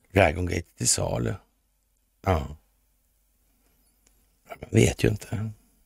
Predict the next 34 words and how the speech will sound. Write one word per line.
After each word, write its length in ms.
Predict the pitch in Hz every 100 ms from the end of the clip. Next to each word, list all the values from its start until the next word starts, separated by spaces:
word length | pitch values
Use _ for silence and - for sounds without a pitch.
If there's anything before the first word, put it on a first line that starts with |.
| _ _ _ _ _ _ _ _ _ _ _ _ _ _ _ _ _ _ _ _ _ _
Kineserna 520 | - 120 - - 98
kanske 220 | 95 101
behöver 560 | 117 120 110 107 120 131 -
någonting. 500 | - 113 120 131 151 156 _ _ 131
Mm. 460 | 131 104 87 78 - _ _ _ _ _ _ _ _ _ _ _ _ _ _ _ _ _ -
Ja. 320 | - 92 73 78 76 85 101 _ _ _ _ _ _ _ _ _ _ _ _ _ _ _ _ _ _ _ _
Tänka 500 | - 101 92 - 85
sig. 220 | 87 82 82 _ _ _ _ - _ _ _
Ja, 280 | - 101 110 -
stalltips, 580 | - 135 127 131 -
det 100 | -
är 40 | 135
väl 120 | 113
i 20 |
alla 120 | 98
fall 160 | 92 113
att 60 | 107
det 60 |
blir 160 | 104 98
någon 100 | 92
form 200 | 101 95
av 60 |
knutpunkt 520 | 95 104 98 - 98 92
i 40 |
Sundsvall. 540 | - 92 82 - -
Det 60 | 82
kan 140 | 82 -
vi 80 | -
nog 140 | -
säga. 140 | -
Sveriges 380 | - - 85 85
mittpunkt, 800 | 104 92 - - 110 78 - -
liksom, 340 | 85 - -
sådär. 320 | - - 71